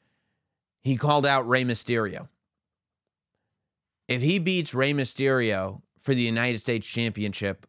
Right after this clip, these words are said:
let's say at the Royal Rumble, and then he keeps the United States Championship, I say L A Knight versus Logan Paul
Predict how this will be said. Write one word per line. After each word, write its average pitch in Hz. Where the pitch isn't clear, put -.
let's 151
say 202
at 170
the 135
Royal 123
Rumble, 104
and 127
then 135
he 127
keeps 170
the 147
United 131
States 120
Championship, 110
I 156
say 135
L 156
A 156
Knight 139
versus 113
Logan 120
Paul 104